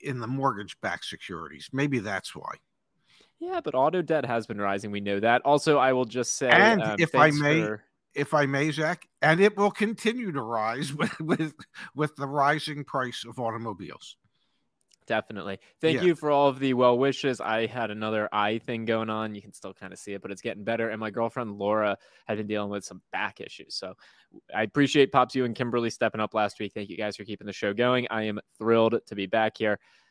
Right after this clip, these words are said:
Speaker 2: Let's kick off, Dad, with, with the news, the financial news, and I wanna tie it back into some of the trends that we've seen in the auto market in recent time as well.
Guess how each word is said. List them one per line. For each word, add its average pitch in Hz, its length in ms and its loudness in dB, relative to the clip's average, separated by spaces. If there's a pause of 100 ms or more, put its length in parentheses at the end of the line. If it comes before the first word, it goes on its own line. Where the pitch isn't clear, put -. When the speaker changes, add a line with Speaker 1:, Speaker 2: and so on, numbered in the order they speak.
(160)
Speaker 2:
Let's 165 180 2
kick 165 180 2
off, 139 200 4
Dad, 123 240 2
with, 110 240 2 (120)
with 113 220 -6
the 110 80 -6
news, 110 420 -2
the 110 80 -12
financial 131 520 0
news, 117 340 0
and 110 160 -4
I 107 60 0
wanna 110 200 0
tie 110 260 -6
it 98 60 -6
back 104 260 -2
into 101 480 -8
some 104 160 -12
of 101 40 -12
the 101 80 -10
trends 101 300 -8
that 90 120 -8
we've 104 220 -4
seen 98 380 -8
in 98 160 -12
the 95 100 -16
auto 123 240 2
market 104 380 -4
in 98 180 -14
recent 95 400 -12
time 98 380 -12
as 90 200 -14
well. 120 300 6